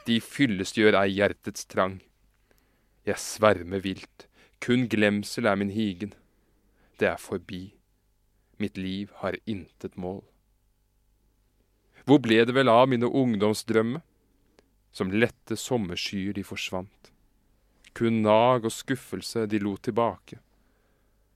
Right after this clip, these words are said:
Hvert modig håp har skjebnen røvet meg. Forakt deg selv, forakt deg, Katilina! Du føler edle krefter i ditt sinn.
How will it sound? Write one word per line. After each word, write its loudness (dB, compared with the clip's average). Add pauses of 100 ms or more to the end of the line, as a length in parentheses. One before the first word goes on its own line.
(800)
Hvert -8
modig -4
håp -8
har -8
skjebnen -6
røvet -10
meg. -18 (1900)
Forakt 6
deg 6
selv, 2
forakt 8
deg, 6
Katilina! 2 (800)
Du 4
føler 4
edle 2
krefter -2
i 2
ditt -6
sinn. -8